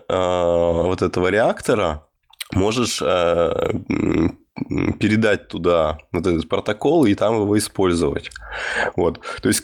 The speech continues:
э, вот эти эвент-стримы, они всегда, м, как бы живут внутри какого-то реактора, а каналы, они, э, как бы всегда работают с внешним миром, но,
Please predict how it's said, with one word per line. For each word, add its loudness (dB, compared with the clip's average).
э, 2
вот -2
эти -2
эвент-стримы, 2
они 2
всегда, -2
м, 2
как -2
бы 2
живут 0
внутри 2
какого-то 0
реактора, 0
а -4
каналы, 0
они, 4
э, 0
как -2
бы -2
всегда 2
работают -2
с -10
внешним 0
миром, 2
но, 2